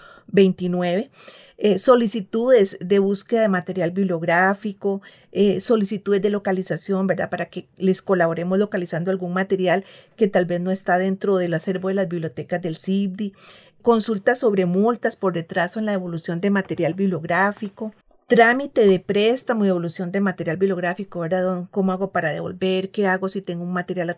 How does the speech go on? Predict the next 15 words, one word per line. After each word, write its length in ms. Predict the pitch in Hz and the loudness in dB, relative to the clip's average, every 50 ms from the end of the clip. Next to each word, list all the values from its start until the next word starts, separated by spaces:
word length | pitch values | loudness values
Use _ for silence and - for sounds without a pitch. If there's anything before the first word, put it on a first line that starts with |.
| _ _ | _ _
con 180 | - 185 185 180 | -4 -2 -2 0
retraso 540 | 185 170 - - 190 180 180 180 - 208 | -2 -4 -2 2 2 2 2 2 -2 -2
en, 160 | 202 180 175 - | -2 -4 -4 -4
en 140 | - 180 165 | -6 -4 -4
la 80 | 156 | -4
fecha 280 | 156 - 170 160 - 214 | -6 -6 -8 -6 -2 0
de 20 | |
devolución? 760 | 190 185 175 175 170 165 - 196 196 196 196 196 202 196 196 - - - - - - - - - | 0 0 0 -4 -8 -10 -2 0 2 2 2 2 0 -2 -6 -8 -16 -20 -20 -20 -20 -20 -14 0
¿Cómo 260 | - 233 220 233 240 | 2 2 4 4 2
realizar 440 | 226 247 226 202 190 - 208 190 202 | 2 2 0 0 -2 0 -2 -2 -2
un 120 | 214 214 | -2 -4
trámite 420 | - 208 202 202 208 214 202 - 196 | -2 -2 -2 0 0 -2 -2 0 0
de 140 | 185 170 170 | 0 0 -2
préstamo 460 | - 180 180 175 - - 190 196 196 | -4 -6 -6 -6 -4 -4 -2 0 0
interbibliotecario? 1160 | 190 196 190 175 175 170 165 160 160 - 156 - _ - 196 190 190 185 185 190 190 190 185 | 0 -2 -4 -6 -6 -6 -8 -8 -8 -8 -12 -12 _ -2 0 2 2 0 0 -2 -4 -6 -8